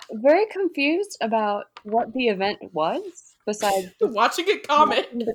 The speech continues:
Speaker 1: it was literally just watching the comet.
Speaker 2: And children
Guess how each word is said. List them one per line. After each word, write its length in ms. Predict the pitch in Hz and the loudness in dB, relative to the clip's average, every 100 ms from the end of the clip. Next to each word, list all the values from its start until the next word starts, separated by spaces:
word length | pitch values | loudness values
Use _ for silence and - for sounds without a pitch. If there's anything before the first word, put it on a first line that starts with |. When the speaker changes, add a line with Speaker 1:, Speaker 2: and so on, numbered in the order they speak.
| - | 0
Speaker 1:
it 120 | 220 | 2
was 180 | 220 208 208 | 2 0 2
literally 420 | 226 226 226 208 | 4 4 2 0
just 220 | 208 - | -4 -4
watching 360 | 190 190 - 190 | -4 -4 -6 -10
the 80 | 180 | -8
comet. 320 | 180 185 427 453 _ _ _ _ _ _ - | -6 -4 -4 -8 _ _ _ _ _ _ -2
Speaker 2:
And 140 | 269 254 | -2 4
children 400 | 254 294 320 | 4 4 0